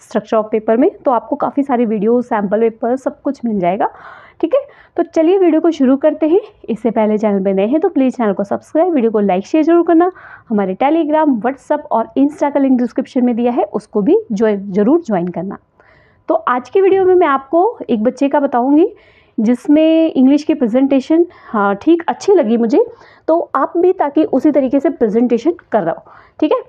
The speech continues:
तो चलिए शुरू करते हैं। तो ये है बच्चों sheet। तो यहाँ पर देखो इस बच्चे के आए हैं जो,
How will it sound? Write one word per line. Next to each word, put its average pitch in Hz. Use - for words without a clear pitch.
तो 220
चलिए 214
शुरू 208
करते -
हैं। -
तो 233
ये 233
है 320
बच्चों 339
sheet। 349
तो 302
यहाँ 247
पर 349
देखो 330
इस 339
बच्चे 220
के 339
आए 240
हैं 269
जो, 269